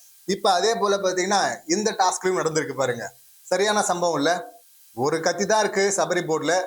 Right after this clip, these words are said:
already ரெண்டு கத்தி இருக்கு கனியக்கா போர்டுல. அப்படி இருக்கும்போது கனியக்கா ஜெயிக்கிறது அப்படிங்கிறது பாத்தீங்கன்னா அடுத்து ரெண்டு பேர் வந்து சபரிய குத்தி இருக்கணும்.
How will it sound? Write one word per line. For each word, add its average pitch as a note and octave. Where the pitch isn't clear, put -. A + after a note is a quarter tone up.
already F3
ரெண்டு D#3+
கத்தி E3
இருக்கு D#3+
கனியக்கா E3
போர்டுல. C#3
அப்படி -
இருக்கும்போது F#3+
கனியக்கா G3
ஜெயிக்கிறது E3+
அப்படிங்கிறது D#3
பாத்தீங்கன்னா E3
அடுத்து F#3+
ரெண்டு F#3
பேர் G#3
வந்து E3+
சபரிய F3
குத்தி D3+
இருக்கணும். D3